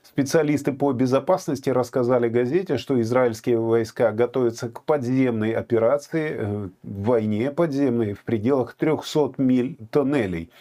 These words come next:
Газета сообщает о задержке перед наземным вторжением, в то время как мировые дипломаты пытаются помочь палестинским гражданам выбраться из сектора Газа.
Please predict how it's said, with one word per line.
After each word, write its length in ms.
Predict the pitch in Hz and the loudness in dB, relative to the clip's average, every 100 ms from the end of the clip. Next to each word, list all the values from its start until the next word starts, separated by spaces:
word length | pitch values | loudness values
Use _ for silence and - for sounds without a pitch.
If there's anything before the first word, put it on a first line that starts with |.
| - - - - | -18 -18 -14 0
Газета 340 | 127 131 139 | 2 2 0
сообщает 560 | 127 - - - 175 156 | 0 0 0 0 0 2
о 80 | 156 | 0
задержке 580 | 135 175 202 156 - 107 | 2 0 2 0 -2 -4
перед 320 | - 107 104 | -2 -2 0
наземным 500 | 120 113 120 110 110 | 0 2 2 0 -2
вторжением, 680 | - 107 107 135 208 165 113 | 0 -2 0 0 0 0 0
в 40 | |
то 140 | - | -2
время 260 | 165 190 175 | 0 2 2
как 220 | 175 165 | 0 -2
мировые 380 | 156 143 135 131 | 0 2 2 0
дипломаты 560 | 117 120 120 120 147 165 | 0 0 0 0 0 -4
пытаются 460 | - 139 123 - | -2 -2 -2 -4
помочь 640 | 120 - 127 117 123 135 - | -6 -2 -2 0 0 -2 -4
палестинским 760 | 147 143 - 120 107 - 107 | -2 -2 0 -2 -2 -2 0
гражданам 560 | 107 110 117 147 165 117 | 2 2 2 0 -2 0
выбраться 480 | 110 107 127 131 | 0 0 -2 -2
из 160 | 127 107 | -2 -2
сектора 440 | - 95 110 107 | -4 -4 -2 0
Газа. 380 | 127 123 95 85 | 2 2 2 -8